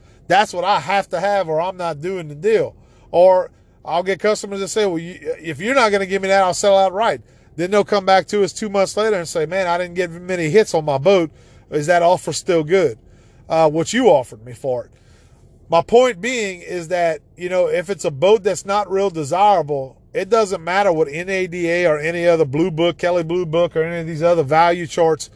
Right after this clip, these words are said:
say it's worth, in quotations, if you know what I mean,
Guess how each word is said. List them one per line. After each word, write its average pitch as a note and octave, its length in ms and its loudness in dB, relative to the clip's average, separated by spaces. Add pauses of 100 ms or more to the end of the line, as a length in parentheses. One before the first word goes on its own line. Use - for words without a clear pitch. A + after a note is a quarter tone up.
(280)
say F#3 300 0
it's D3+ 220 -4 (400)
worth, E3 580 2
in D#3+ 140 -14
quotations, F#3 640 -4
if F3+ 160 -16
you F3+ 80 -14
know F#3 160 -2
what G3 80 -4
I F#3+ 80 -4
mean, G3+ 320 -10